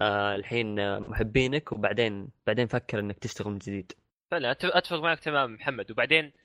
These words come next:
Speaker 2: في فترة معينة من الفترات، تقريبًا سنتين أو سنة وسنتين، والله كنت أتذكر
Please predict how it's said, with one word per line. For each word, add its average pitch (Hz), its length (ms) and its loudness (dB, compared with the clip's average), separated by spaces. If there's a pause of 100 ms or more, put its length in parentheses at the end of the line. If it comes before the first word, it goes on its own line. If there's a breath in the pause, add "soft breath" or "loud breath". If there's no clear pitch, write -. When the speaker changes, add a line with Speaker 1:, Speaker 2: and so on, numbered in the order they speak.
(320 soft breath)
Speaker 2:
في 147 100 -6
فترة 170 300 -2
معينة 135 340 -2
من 120 60 -10
الفترات، 123 500 -4
تقريبًا 123 560 -6 (100)
سنتين 143 720 -6 (500)
أو 113 80 -4
سنة 135 260 -2
وسنتين، 123 460 -8
والله 127 320 0
كنت 135 260 -10
أتذكر 123 460 -2